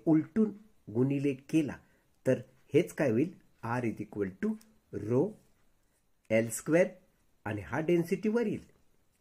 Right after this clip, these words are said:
upon M, that is mass. Now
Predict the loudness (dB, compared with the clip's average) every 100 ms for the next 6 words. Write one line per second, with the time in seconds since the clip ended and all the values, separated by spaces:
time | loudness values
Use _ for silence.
0 | _ -6 -2 0 0 -2 -14 _ _ -2
1 | 0 -2 -10 _ _ _ _ _ _ -6
2 | -4 -2 -6 -8 _ -12 -12 -12 -18 -20
3 | _ _ _ _ _ _ -2 0